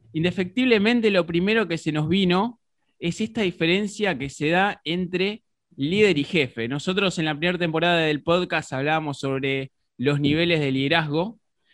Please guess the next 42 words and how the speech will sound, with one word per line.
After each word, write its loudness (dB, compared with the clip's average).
y -2
cómo 2
se -2
va 2
modificando -2
los -2
diferentes 0
niveles. 0
Los -2
voy 0
a 0
refrescar -6
rápidamente. -2
El -4
primer -2
nivel 0
es -4
el -4
de -4
la -4
posición, -4
el -6
segundo 0
el 0
del -4
consentimiento, -4
el -6
tercero 0
de 4
la 2
producción, -2
el -6
cuarto -2
el -2
desarrollo -6
de -6
las -6
personas -6
y 0
el 4
último 2
es -6